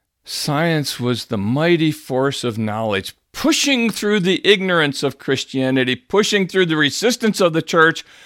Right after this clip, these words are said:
that persecuted the scientists and stood against them. And finally, science was victorious because science was deservedly the winner.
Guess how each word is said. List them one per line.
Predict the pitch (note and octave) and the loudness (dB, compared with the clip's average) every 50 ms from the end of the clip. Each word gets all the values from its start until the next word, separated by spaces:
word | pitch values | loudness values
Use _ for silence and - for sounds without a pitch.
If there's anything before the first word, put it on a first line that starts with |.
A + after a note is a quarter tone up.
| - _ _ | -20 _ _
that | - D#3 D#3 - - _ _ | 0 2 2 2 0 _ _
persecuted | - - A#3 B3 - - A3 G#3 - - G3 F#3 F3+ F3+ E3 | 0 2 4 4 4 2 0 0 2 2 4 4 4 4 2
the | D3+ E3 | 0 -2
scientists | D#3+ - - E3+ D3 D3 D3+ D3 C#3+ - D#3+ D#3 - - | -4 -2 -2 0 0 2 2 0 0 -2 -4 -4 -4 -4
and | A2 B2 A#2+ | -6 -6 -6
stood | - - - - A#3 C4 B3+ | -6 -10 -8 -2 0 2 2
against | B3 G#3 G3+ G3 F#3+ F#3+ - | 2 2 2 2 2 2 0
them. | - F#3+ F3+ | 0 0 0
And | E3 D#3 C#3 | 0 -2 -2
finally, | - - D#3 - G3 G#3 G#3 G3 F3+ E3+ | -2 -2 0 0 2 2 0 2 0 0
science | D#3 - - F#3+ E3 E3 E3 D#3+ D#3+ D#3+ - | 0 -2 -2 0 0 2 2 0 0 -2 -2
was | D3 C3 B2 A#2+ - _ _ - _ _ _ _ _ _ _ _ | -4 -4 -4 -4 -10 _ _ -20 _ _ _ _ _ _ _ _
victorious | F#3 F#3+ - - - - F3+ F3+ F#3+ F#3+ F3+ F3 F3 - | 0 0 0 -2 0 2 4 6 6 6 6 4 2 0
because | - - D3+ D3 - D#3 C#3+ C3+ | 0 -2 -4 0 2 2 2 2
science | - - - D3+ D3+ D3+ D3 C#3+ C#3 - - - - - - _ _ _ _ | 0 -2 0 2 2 4 2 2 0 -2 -6 -8 -14 -20 -20 _ _ _ _
was | C3+ D3+ D#3 D#3 D3+ C#3+ C3 - - - - _ _ _ _ _ _ | 2 4 6 6 6 4 0 -6 -10 -12 -16 _ _ _ _ _ _
deservedly | - F3+ F#3 C#3 E3+ G3 F#3 F3+ D#3 C#3 A#2+ G#2+ A2+ A#2 A#2 A2 G#2+ - _ _ _ _ | 2 2 2 4 4 4 4 4 4 2 0 2 2 2 2 2 0 -4 _ _ _ _
the | C#3 D3 E3+ E3 | 4 4 6 6
winner. | D#3 D3+ D#3 D#3+ D#3 D3 B2 A2 G2+ - | 6 6 4 4 4 4 2 0 -2 -4